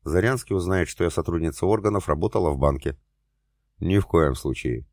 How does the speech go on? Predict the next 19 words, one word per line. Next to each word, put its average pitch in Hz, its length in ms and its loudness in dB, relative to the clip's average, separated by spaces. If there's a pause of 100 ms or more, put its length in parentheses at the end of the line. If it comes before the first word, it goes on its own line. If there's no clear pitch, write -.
(180)
Зарянский 90 640 2
тогда 90 300 4
может 87 300 2
просто 87 340 0
сбежать, 80 500 0
прихватив 78 520 0
с - 40 -14
собой 78 280 0
награбленные 71 600 -2
деньги. 62 400 -4 (580)
А 71 140 0
вот 92 220 4
если 127 300 0
мы 117 140 2
задержим 104 540 2
его 98 240 4
любовницу 98 640 2
Елену 90 420 2
Станиславовну, 85 920 0